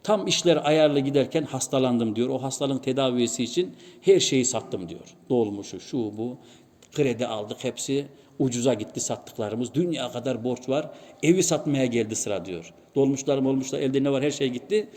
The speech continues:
Evi satmaya geldik. O da hanımın üstündeymiş. "Hanım şu bak hastane masrafları çok, şu evi satalım." Demiş ya, "Sen öldükten sonra biz ne halt işleyeceğiz?" demiş.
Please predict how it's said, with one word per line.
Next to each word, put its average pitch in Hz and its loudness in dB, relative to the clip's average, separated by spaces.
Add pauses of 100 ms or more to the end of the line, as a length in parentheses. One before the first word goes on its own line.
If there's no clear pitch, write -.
(260)
Evi 175 6
satmaya 147 2
geldik. 131 0 (260)
O 127 -2
da 120 -2
hanımın 147 4
üstündeymiş. 127 2 (580)
"Hanım 147 -2 (220)
şu 143 -8 (140)
bak 131 -6 (180)
hastane 131 0
masrafları 135 -2
çok, 170 -6
şu - -2
evi 135 4
satalım." 147 0 (1400)
Demiş 139 -2
ya, 131 2
"Sen 131 -2
öldükten 139 -2
sonra 127 -4
biz 131 -2
ne 135 0
halt 127 -6
işleyeceğiz?" 101 -2
demiş. - -20